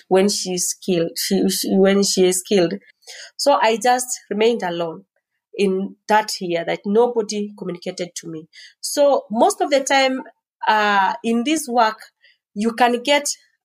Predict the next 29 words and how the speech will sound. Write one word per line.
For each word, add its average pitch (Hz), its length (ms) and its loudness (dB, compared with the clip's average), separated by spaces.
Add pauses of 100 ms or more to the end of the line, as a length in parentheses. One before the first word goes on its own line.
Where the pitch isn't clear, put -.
a 214 100 -4
challenging 285 640 0
moment 247 460 0
in 208 140 -2
life 220 280 0
that 180 360 -4
you 226 160 -2
never 285 260 2
have 226 300 0
a 202 80 -6
friend 185 640 -6
in 185 140 -6
life, 202 500 -2
even 262 320 -2
to 226 100 -8
lean 214 300 -2
on 180 320 -2 (440)
or 214 200 2 (100)
anyone 302 440 2
to - 180 -12
communicate 196 640 -4 (360)
to, - 260 -8 (880)
like 214 240 2 (680)
the 220 140 -2
moments 247 380 2
that 185 180 -6
I 175 180 -6
passed 175 360 -8
through. 165 240 -14